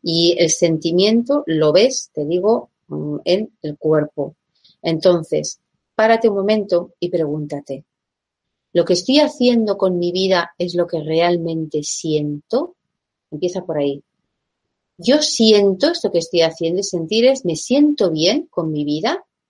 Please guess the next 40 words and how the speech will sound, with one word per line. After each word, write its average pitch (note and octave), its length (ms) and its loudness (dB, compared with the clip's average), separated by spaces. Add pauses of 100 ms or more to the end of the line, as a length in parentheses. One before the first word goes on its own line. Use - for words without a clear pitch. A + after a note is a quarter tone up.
(200)
¿Cómo D4 200 -4
te C#4+ 120 2
sientes D3+ 560 -2
con D3+ 180 -6
tu D3 120 -6
vida? C#3 320 -8 (720)
De D#3 60 -2
verdad, D#3+ 280 2 (180)
preguntaros E3+ 1000 0 (260)
hasta D3 400 -6
que D#3+ 100 -2
os D3 100 -10
hartéis. D3 720 -2 (800)
¿Yo F3 240 -6
cómo D4+ 240 4
me B3 120 2
siento D#3 320 -6
con D#3 120 -8
mi D3 100 -4
vida? C#3+ 400 -6 (240)
Eh, D#3 300 2
¿esto A#3+ 280 2
es C#4 60 4
lo G#3+ 140 4
que F3+ 100 -8
yo F3 140 0
realmente D#3+ 540 -2
siento D#3+ 460 -4
desde F#3+ 220 2
el D3+ 100 0
sentir? D3+ 580 -4 (480)
¿Eh? G#3+ 160 -4 (200)
Además G3 380 -2
que F#3+ 80 0
a E3 60 2
la D3+ 160 2
mente C#4 580 2
le D#3+ 140 -2
hacemos G#3 400 -4
parar G#3 380 0